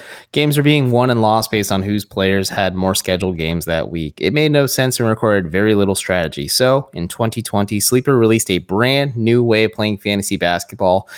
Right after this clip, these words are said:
It's called Game Pick, and it's only available on Sleeper. In Game Pick, owners pick a single game per week for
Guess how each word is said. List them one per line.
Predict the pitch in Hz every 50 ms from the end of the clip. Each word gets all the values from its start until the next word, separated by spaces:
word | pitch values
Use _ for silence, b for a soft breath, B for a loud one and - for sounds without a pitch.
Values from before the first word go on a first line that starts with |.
| B B B B
It's | - 131 -
called | - - 165 151 135 123 120
Game | 120 117 113 113 110
Pick, | - 113 107 107 -
and | 110 110
it's | 117 113 - - -
only | 120 123 123 123 117 107
available | 98 104 104 101 98 101 98 95 - -
on | - 95 95 92
Sleeper. | - - - 82 78 76 - - 67 71 - - _ -
In | 113 117
Game | 117 131 131 143 135
Pick, | - 143 139 - -
owners | 101 120 123 120 117
pick | - - 113 -
a | 98 95
single | - - 123 127 123 120 117
game | 120 117 113 110 101
per | - 117 110 110
week | 110 117 113 104 -
for | - 107